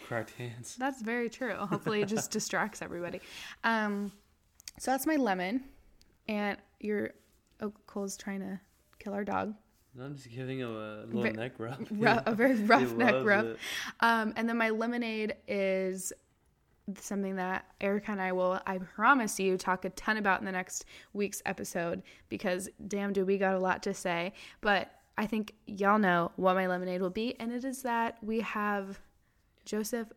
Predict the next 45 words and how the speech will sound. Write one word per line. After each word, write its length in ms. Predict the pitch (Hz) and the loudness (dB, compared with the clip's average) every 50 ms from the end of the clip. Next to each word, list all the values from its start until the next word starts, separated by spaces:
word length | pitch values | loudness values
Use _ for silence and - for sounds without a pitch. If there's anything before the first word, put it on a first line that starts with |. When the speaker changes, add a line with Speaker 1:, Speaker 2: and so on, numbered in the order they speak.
| _ - | _ 0
Speaker 2:
Biden 420 | 208 247 311 269 269 247 240 240 - | 2 4 4 4 4 2 2 0 0
as 380 | - - 208 202 208 208 202 - - | 0 0 0 -2 -2 -4 -6 -6 -6
the 100 | 214 214 | -6 -6
president-elect 680 | - 226 220 208 214 220 208 - 208 208 208 208 - - - | -4 -4 -4 -4 -4 -6 -4 -2 -2 -2 -2 -2 -6 -6 -4
of 360 | 202 202 202 196 202 - 220 | -2 -2 -2 -4 -4 -6 -4
the 80 | 214 | -2
United 320 | 208 208 208 196 196 196 185 | -2 0 -2 -2 -4 -4 -6
States, 460 | - - 285 302 302 - - - - - - - - - - - - | 0 4 4 4 4 0 -4 -10 -14 -14 -18 -18 -18 -20 -20 -14 -8
and 100 | - 208 | -4 -4
we 100 | 202 208 | -2 0
have 180 | 208 202 196 196 | 0 0 0 -2
the 80 | 208 208 | -4 -4
first 420 | - - 214 208 208 208 - - - - _ - | -2 2 2 2 2 2 -2 -8 -12 -18 _ -4
female 520 | 240 240 233 226 208 196 190 - - - - 208 | -2 -2 0 0 0 0 0 0 -2 -6 -4 2
vice 300 | - 208 220 233 220 - | 2 4 4 2 0 -6
president-elect 880 | - - 208 202 190 190 180 190 185 - - 190 190 190 180 185 185 - - | -6 -2 -2 -2 -2 -2 -2 -2 -2 0 0 0 2 2 2 0 -2 -4 -6
of 100 | 214 202 | -4 -4
the 80 | 202 202 | -4 -4
United 340 | 196 196 196 190 190 190 - | -4 -4 -4 -4 -4 -4 -4
States 360 | - - 269 269 269 269 - - - | -2 0 0 0 0 -4 -8 -8 -4
and 220 | 220 214 208 202 - | -2 -2 -2 -2 -2
a 80 | 208 | -4
female, 480 | 196 - 214 196 196 196 185 185 190 - - - - - - - - | -6 -4 -6 -4 -2 0 0 -2 -2 -6 -12 -18 -20 -20 -20 -10 -4
um, 260 | 190 190 180 180 175 - | -2 0 0 -2 -2 -4
of 160 | - 196 - - | -6 -8 -8 -6
color. 360 | - - - - 117 185 - - _ | -4 -2 -2 -2 -2 -4 -6 -10 _
So 520 | - - - 220 202 190 190 190 202 202 - - _ _ _ _ _ _ _ | -10 -2 0 2 2 4 2 0 -2 -4 -8 -14 _ _ _ _ _ _ _
Speaker 1:
They're, 260 | - 117 113 113 113 - 117 | -6 -4 -4 -4 -4 -6 -6
they're 120 | 113 113 113 | -8 -6 -6
gonna 140 | 113 110 | -6 -8
make 220 | 107 107 104 104 - | -8 -10 -12 -14 -16
a 40 | 104 | -14
good 340 | 104 - 107 107 107 107 107 _ _ _ | -12 -10 -10 -10 -10 -12 -14 _ _ _
tag 320 | - - 107 107 107 107 | -10 -8 -8 -8 -8 -10
team. 300 | - - 107 104 107 107 - _ - | -14 -14 -14 -12 -12 -14 -16 _ -10
Speaker 2:
A 60 | 226 | -8
good 180 | 202 208 202 196 | -6 -6 -6 -6
team. 360 | - - 185 180 180 190 - _ - - _ _ | -8 -8 -8 -6 -8 -8 -10 _ -20 -20 _ _
Speaker 1:
Good 60 | - 202 | -6 -4
Speaker 2:
And 260 | 196 196 196 190 202 202 | -4 -4 -4 -6 -8 -10
Speaker 1:
team. 180 | 113 113 117 - - | -12 -12 -14 -4 -4
Speaker 2:
a 60 | 233 | 0
good 180 | 214 226 226 208 | 2 2 2 2
Speaker 1:
<laughs> 80 | 208 214 | 2 0
Speaker 2:
partnership. 560 | 202 175 - 208 220 - - 220 196 226 226 | 0 0 0 -2 -2 0 0 0 0 0 -2